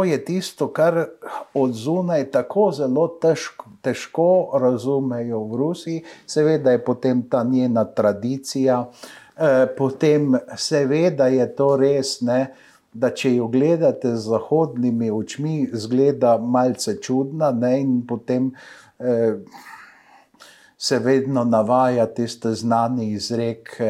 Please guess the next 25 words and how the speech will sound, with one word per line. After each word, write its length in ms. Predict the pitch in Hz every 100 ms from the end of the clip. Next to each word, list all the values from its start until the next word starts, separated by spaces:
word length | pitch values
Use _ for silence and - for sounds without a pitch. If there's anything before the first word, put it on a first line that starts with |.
| 104 104 101 101 107 107
pesnika 640 | 101 117 110 - 113 104 104
Tjutčeva, 760 | - 120 120 - - 110 110 110
ne, 240 | 107 110
češ 320 | - 107 101
da 300 | 101 90 - - _ - - _
Rusije 420 | - 131 - 107 95
ni 160 | 98
mogoče 540 | 92 90 95 98 - 95
razumeti, 600 | 90 90 95 95 98 92
verjeti 500 | 87 95 98 82 82
je 80 | 76
vanjo 420 | 85 80 82 78
edino 460 | 90 90 90 85 85
mogoče, 640 | 85 87 90 - - 85
ne. 200 | 107 139 - -
In 120 | - 117
zdaj, 320 | 156 170 135 - - - - -
seveda 960 | - 147 139 165 170 160 151 131 -
pa 160 | - 131
ni 220 | 123 165
to 200 | 170 156
čisto 460 | 151 - 175 - 147
tako, 380 | - 110 - 151
kajti 460 | 151 143 135 131 113
ravno, 560 | 147 208 156 139 120